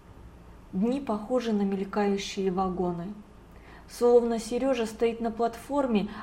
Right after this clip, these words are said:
а перед ним мчится поезд. Вагоны сливаются в сплошную полосу. Серёжа пробует схватить взглядом какое-нибудь окно,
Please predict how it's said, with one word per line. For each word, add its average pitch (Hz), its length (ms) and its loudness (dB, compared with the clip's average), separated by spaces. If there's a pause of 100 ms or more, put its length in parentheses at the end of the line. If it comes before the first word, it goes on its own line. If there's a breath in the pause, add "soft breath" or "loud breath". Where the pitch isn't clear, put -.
а 208 120 2
перед 214 340 0
ним 254 320 -2 (440 loud breath)
мчится 220 540 -2
поезд. 185 640 0 (2250)
Вагоны 247 500 8
сливаются 233 600 4
в 220 40 -12
сплошную 220 560 -2
полосу. 214 720 0 (280 loud breath)
Серёжа 254 500 2
пробует 208 540 4 (180 loud breath)
схватить 240 500 0
взглядом 220 540 2
какое-нибудь 214 840 2
окно, 226 520 0